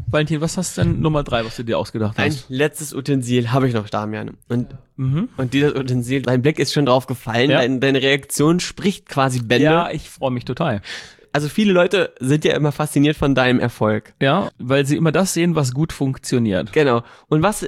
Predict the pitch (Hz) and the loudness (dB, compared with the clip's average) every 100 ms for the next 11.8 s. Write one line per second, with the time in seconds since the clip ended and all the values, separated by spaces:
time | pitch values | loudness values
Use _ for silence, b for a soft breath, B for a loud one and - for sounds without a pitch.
0 | 135 156 165 - 156 143 175 - 151 151 | -4 -2 -2 -2 -2 -2 -4 -2 -6 -6
1 | - - - _ _ - 110 156 - 190 | -10 -20 -20 _ _ -10 -2 0 0 2
2 | 160 127 117 113 - 107 110 120 131 156 | 0 0 0 0 -2 -4 -2 0 0 -2
3 | 131 156 147 139 156 - 147 139 - B | -6 -6 -6 -6 -4 -2 -2 -2 -6 B
4 | B - 143 156 - - 143 151 143 147 | B -2 0 0 -2 -8 -6 -4 -2 2
5 | 165 156 151 165 - - 156 143 - 120 | 2 2 0 0 -2 -2 2 2 2 -2
6 | 131 120 120 170 - 127 - 135 160 - | -2 -2 -2 -4 -2 -4 -4 -6 -6 -4
7 | 139 - 147 120 - 156 175 - 208 - | -4 -2 -4 -4 0 0 0 2 2 2
8 | - 113 110 - 190 190 247 175 339 131 | 0 0 -2 -2 0 2 2 -2 -6 -6
9 | 143 262 B B B B 220 269 285 - | -6 -6 B B B B 4 4 2 0
10 | 151 170 226 214 180 139 240 240 - 165 | 0 0 0 0 0 2 2 2 0 -2
11 | - 165 156 208 277 170 170 311 | -2 -2 0 0 -2 -2 -2 -2